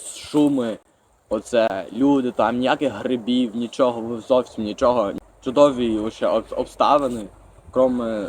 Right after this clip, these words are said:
землі, ґрунту, який замерзає трошки і тяжкіше копати. Я детальніше за-, зняв четвертий день. Перші три дні я не думав, що буду знімати ролик, відеоролик на YouTube. То перші три дні там деякі фотографії, ви зараз все побачите.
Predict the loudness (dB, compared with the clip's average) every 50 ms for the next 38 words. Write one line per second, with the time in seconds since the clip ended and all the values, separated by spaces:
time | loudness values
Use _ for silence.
0 | -8 -8 -8 -6 -4 -2 -2 -2 -2 -4 -4 -6 -6 -6 -6 -6 -6 -6 -6 -6
1 | -8 -8 -6 -8 -8 -8 -8 -8 -8 -8 -8 -8 -10 -8 -10 -10 -10 -10 -16 -18
2 | -14 -10 -10 -8 -8 -8 -8 -10 -12 -6 -2 -2 -2 -2 -4 -10 -10 -10 -10 -12
3 | -12 -14 -16 -20 -20 -20 -14 -8 -6 -2 2 4 6 6 8 6 6 4 2 0
4 | 0 2 4 4 4 2 0 -4 -6 -4 -2 0 0 0 0 0 0 2 2 2
5 | 2 2 0 -2 -4 -6 -6 -4 -4 -2 -2 -2 -4 -6 -8 -4 -2 0 0 -2
6 | -2 -4 -4 -2 0 0 0 0 -4 -6 -10 -14 -20 _ -2 0 0 0 0 -4
7 | -10 -10 -6 -4 -2 -2 -2 -2 -4 -4 -4 -2 -4 -6 -8 _ _ _ _ _
8 | _ _ 2 2 4 4 4 2 2 0 0 0 0 -2 -2 -4 -4 -4 -4 -4
9 | -4 -4 -6 -4 -4 -2 -2 -2 -2 -4 -4 -4 -4 -2 -2 -2 0 0 0 0
10 | -2 -4 -6 -6 -4 -2 -2 -2 -2 -4 -4 -6 -8 -8 -8 -6 -4 -2 -2 -2
11 | -4 _ _ _ _ _ _ _ _ _ _ _ 4 6 6 6 4 4 2 2
12 | 2 0 -6 -6 -4 -4 -4 -4 -4 -4 -4 -4 -4 -2 -4 -4 -4 -2 -4 -4
13 | -4 -4 -6 -10 -10 -8 -6 -4 -2 -2 -2 -4 -4 -4 -6 -4 -4 -4 -2 -4
14 | -4 -4 -4 -8 -10 -12 -12 -8 -6 -2 0 0 0 0 -4 -8 -8 -8 -8